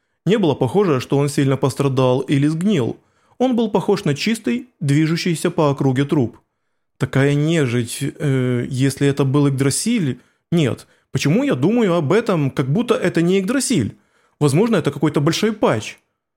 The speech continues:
Но после закрытия серверов, как такое возможно? Мамонга внезапно кое-что понял, и он закричал так,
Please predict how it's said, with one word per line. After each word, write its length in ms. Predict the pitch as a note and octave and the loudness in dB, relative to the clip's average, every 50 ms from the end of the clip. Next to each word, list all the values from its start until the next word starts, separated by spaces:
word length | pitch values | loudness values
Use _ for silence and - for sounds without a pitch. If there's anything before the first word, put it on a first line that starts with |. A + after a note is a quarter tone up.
| _ _ _ _ - | _ _ _ _ -2
Но 380 | C#3 C3+ C#3 C3+ C3 C3 C3 | 0 2 2 2 2 0 0
после 260 | A#2 - C#3+ C3+ - C3+ | 0 0 0 0 0 0
закрытия 420 | C3+ C3 - C#3 D#3 - D3+ D3 | 0 0 0 -2 -2 0 -2 -2
серверов, 720 | C#3 - D3+ C#3 C3+ C#3+ C#3+ D3+ G#3 B3 G3+ B2 - - - _ _ _ _ _ _ | -2 0 0 0 0 2 2 2 0 0 0 -2 -4 -8 -16 _ _ _ _ _ _
как 180 | - D3+ C#3 - | -2 -2 -2 0
такое 260 | - C3 F3+ F#3 G3+ | -2 0 0 2 2
возможно? 640 | G#3+ B3 A#3+ C4 C#4 B3+ F3 A#2+ A#2+ A2 G#2 - - _ _ _ _ _ _ _ _ _ _ - | 2 0 0 0 2 2 2 0 -2 -4 -6 -6 -12 _ _ _ _ _ _ _ _ _ _ -2
Мамонга 340 | C3+ B2+ C#3+ G3 A#3+ A3 F#3 | 0 2 2 2 2 2 0
внезапно 440 | C#3 C#3+ C#3 B2+ D3+ E3 - F#3 - | 0 0 0 0 0 0 0 -2 0
кое-что 320 | - F3 F3 F3 - G#3 | 0 0 0 0 0 -2
понял, 420 | G#3 B3 G#3+ E3 C#3 B2+ A#2 A2+ - - _ _ | 0 2 0 2 2 0 -2 -4 -8 -12 _ _
и 80 | - G#3 | 0 2
он 140 | A3 G#3+ G3+ | 2 2 2
закричал 360 | F#3+ G#3 G#3+ G3+ - G#3 G#3 | 0 -2 -2 0 0 0 0
так, 380 | G#3 G#3 A3+ A#3 B3 B3 - - | 0 0 -2 -2 -2 -4 -10 -20